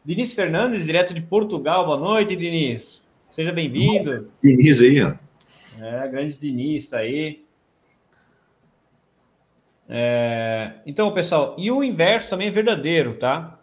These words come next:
Speaker 1: A questão de, eu tô aqui no Power B I,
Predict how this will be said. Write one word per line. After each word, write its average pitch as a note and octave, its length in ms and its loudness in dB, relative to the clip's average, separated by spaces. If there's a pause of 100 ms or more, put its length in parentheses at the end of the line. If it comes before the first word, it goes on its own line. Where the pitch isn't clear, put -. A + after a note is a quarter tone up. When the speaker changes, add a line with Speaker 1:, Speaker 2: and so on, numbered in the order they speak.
(280)
Speaker 1:
A - 100 -8
questão F3+ 460 -6
de, D#3+ 720 -4
eu D3+ 140 -4
tô F#3+ 260 0
aqui G3+ 220 -4
no F3 160 -4
Power E3 240 2
B D3 120 -4
I, A#2+ 320 2